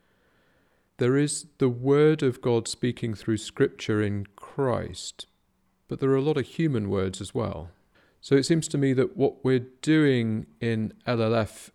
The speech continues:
is trying to hear what God wants us to hear, but that does mean taking this idea of Scripture, learning to hear the human voice in it and discern the divine voice in the midst of that human voice,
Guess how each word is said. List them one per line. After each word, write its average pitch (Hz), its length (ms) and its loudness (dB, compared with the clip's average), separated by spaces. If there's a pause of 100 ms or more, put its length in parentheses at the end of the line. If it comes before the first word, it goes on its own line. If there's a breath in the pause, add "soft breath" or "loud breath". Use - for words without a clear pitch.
is 123 220 -2
trying 165 400 -2
to 139 140 -2
hear 127 340 6
what 113 260 4
God 123 280 2 (420)
wants 147 440 -2
us 110 180 2
to 98 120 -4
hear, 82 460 -4 (880)
but 127 80 -4
that 135 280 0
does 160 300 2
mean 92 520 -4 (640 soft breath)
taking 160 420 2
this - 280 0 (120)
idea 123 380 2
of 104 140 0
Scripture, - 680 0 (960 soft breath)
learning 123 360 4
to 117 140 0
hear 110 140 4
the 110 80 0
human 165 440 4
voice 101 320 4
in 101 120 2
it - 240 -6 (320)
and 113 160 -4
discern 107 420 0
the 101 100 0
divine 113 520 2
voice 101 320 0
in 101 80 -2
the 95 80 0
midst 117 420 0
of 127 140 2
that 92 140 -2
human 90 380 -8
voice, 82 480 -10